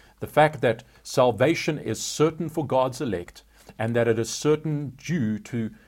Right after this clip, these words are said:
the fact that salvation is the work of God and not that of people, we then can come on to chapter nine, ten, and eleven,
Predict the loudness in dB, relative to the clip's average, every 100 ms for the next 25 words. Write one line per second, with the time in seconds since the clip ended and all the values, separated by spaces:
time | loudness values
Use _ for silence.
0 | _ -6 0 0 0 -4 -2 -4 -2 -2
1 | -4 -6 -6 -6 -4 -2 -2 -4 -4 0
2 | 2 2 -2 -8 -6 -2 -2 -2 -8 _
3 | -12 -6 -4 -4 -6 -4 -4 -4 -12 -14
4 | -20 _ -20 -6 0 2 4 2 0 -2
5 | -4 -2 -2 0 -2 -2 -4 -6 0 0
6 | 0 -2 0 0 -2 -4 -6 -4 -4 -2
7 | -2 -4